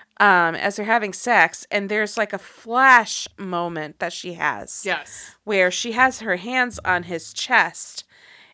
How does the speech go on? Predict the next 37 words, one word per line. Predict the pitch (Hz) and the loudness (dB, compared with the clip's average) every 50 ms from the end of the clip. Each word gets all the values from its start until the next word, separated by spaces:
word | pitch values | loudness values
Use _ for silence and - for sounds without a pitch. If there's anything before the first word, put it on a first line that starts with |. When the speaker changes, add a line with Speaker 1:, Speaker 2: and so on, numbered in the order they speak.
| - - | -6 -4
Speaker 1:
and | 208 202 | -4 -4
she | - - - 214 | -4 -6 -8 -8
keeps | - - 262 240 - | -6 -6 -8 -6 -4
having | - 254 240 214 208 196 - | 0 2 2 2 0 -6 -8
flashbacks | - - 233 233 240 240 - - - 214 175 165 160 - - - - | -2 2 4 4 4 4 0 -4 0 2 4 4 4 2 -2 -8 -6
of | - 175 175 | -6 -8 -6
giving | 170 214 214 208 226 202 | -4 -4 -4 -4 -4 -8
C | 185 - - - 226 220 | -8 -8 -8 -8 -8 -10
P | - - 202 202 | -12 -8 -2 0
R | 190 196 202 190 | 2 4 2 2
to | 190 - 175 | 0 -4 -12
someone. | - - 165 147 151 147 - - - - - - _ | -10 -8 -8 -8 -8 -8 -14 -14 -16 -16 -18 -20 _
Speaker 2:
Yes, | - 185 170 156 151 - - - - - | -12 -10 -10 -10 -10 -14 -20 -20 -18 -12
and | 233 208 202 | -12 -8 -4
her | 196 202 180 | -4 -4 -4
hand | - 196 208 202 202 202 | -6 -8 -8 -8 -8 -6
goes | 180 190 175 165 160 - - - _ _ _ | -6 -6 -6 -6 -6 -10 -14 -16 _ _ _
through | _ - 190 208 202 | _ -14 -12 -12 -10
the | 175 180 | -10 -12
person's | - - 180 160 - - 160 147 - - | -10 -10 -10 -10 -12 -16 -20 -20 -20 -18
chest. | - - 170 143 | -10 -10 -8 -2
Speaker 1:
Through | - 285 262 262 269 240 214 | 0 0 2 6 6 6 8
it. | 180 156 135 - _ _ _ _ _ | 6 6 4 0 _ _ _ _ _
Speaker 2:
Yeah. | 190 190 151 127 208 | -12 -10 -10 -10 -10
Speaker 1:
Blah, | 214 233 302 320 339 339 330 302 269 247 - 349 349 349 - - 254 247 233 233 233 - - | -10 -6 -4 0 4 6 6 8 8 8 8 8 6 6 6 4 4 2 4 2 0 0 0
and | - 220 214 208 208 - - - - - | -2 -4 -6 -8 -14 -16 -18 -18 -14 -6
she | - - - 254 | -2 -2 0 0
freaks | 220 - - 359 427 466 403 - - - | -2 0 4 6 6 6 6 4 4 8
out | 339 339 302 254 233 226 - - | 10 10 10 10 8 6 2 -2
and, | 240 226 220 220 214 | -4 -4 -4 -4 -4
and | 196 220 214 214 | -4 -4 -4 -4
leaps | 254 294 294 - - | -6 -6 -6 -4 -2
off | 262 240 247 254 240 | 0 0 0 0 -2
of | 226 202 202 | -8 -12 -6
him. | 180 170 156 156 156 | -4 -2 -2 -2 -2
Speaker 2:
And | 262 262 269 | -2 -2 -2
at | 277 | -2